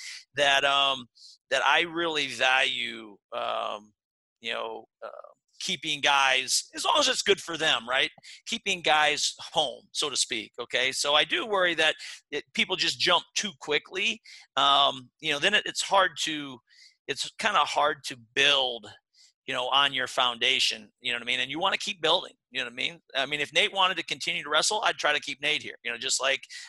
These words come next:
I wanna try to keep Dylan Lighty here. I wanna try to keep, uh, you know, Christian Bruner here, you know, because you want those guys that you've really seen put in the time and the efforts,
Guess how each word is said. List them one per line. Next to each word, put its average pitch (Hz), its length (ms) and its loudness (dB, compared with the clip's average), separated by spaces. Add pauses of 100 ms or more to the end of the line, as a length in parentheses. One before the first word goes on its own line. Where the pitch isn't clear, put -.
I 123 60 0
wanna 143 300 -2
try 143 200 2
to 139 80 0
keep - 240 -10
Dylan 147 240 6
Lighty 143 280 4
here. 117 240 -4
I 117 40 0
wanna 131 220 0
try 139 180 2
to 131 80 2
keep, 135 300 -8 (420)
uh, 123 260 4
you 135 100 -4
know, 131 60 -6
Christian 147 360 -2
Bruner 147 280 -6
here, 107 300 -10 (100)
you 127 100 -10
know, 131 60 -10
because 131 380 -6 (300)
you 160 200 -14
want 175 360 4
those 156 240 0
guys 147 500 4
that 131 220 -4
you've 139 260 -14 (140)
really 151 320 -4
seen 156 480 0
put 143 160 -4
in 147 100 -4
the 135 100 -6
time 135 320 0
and 123 80 -10
the 127 100 -2
efforts, - 800 -4